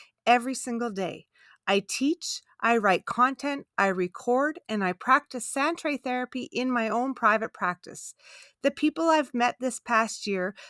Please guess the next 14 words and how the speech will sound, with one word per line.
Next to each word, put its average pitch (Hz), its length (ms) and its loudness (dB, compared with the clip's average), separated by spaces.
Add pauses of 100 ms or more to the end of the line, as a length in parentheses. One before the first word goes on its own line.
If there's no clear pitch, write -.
(160)
the 240 100 8
work 233 480 4
that 262 140 2
has 247 180 0
paid 254 300 -2
off, 185 460 2
and 226 200 2
the 226 60 2
family 247 480 0
that 240 180 0
has 220 200 -4
built 214 260 2
me 247 180 -2
up, 175 260 2